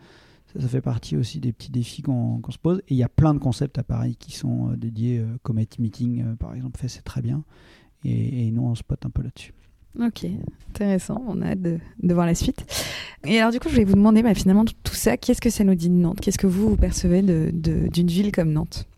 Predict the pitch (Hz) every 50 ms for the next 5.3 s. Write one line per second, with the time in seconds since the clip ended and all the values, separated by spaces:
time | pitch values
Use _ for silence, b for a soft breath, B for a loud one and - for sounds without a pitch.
0 | _ _ - - - - _ - _ _ _ _ - _ 151 - - - - 160
1 | 131 - 139 127 127 139 - 165 156 160 175 156 165 147 135 120 120 131 131 127
2 | 120 127 - 180 139 143 135 165 139 135 - - - 185 196 190 180 170 151 139
3 | 131 127 127 123 127 131 - - _ _ - - - - 113 98 - - - -
4 | - - - 147 131 - 202 202 185 165 139 - 185 170 160 156 147 143 139 135
5 | 135 135 131 127 127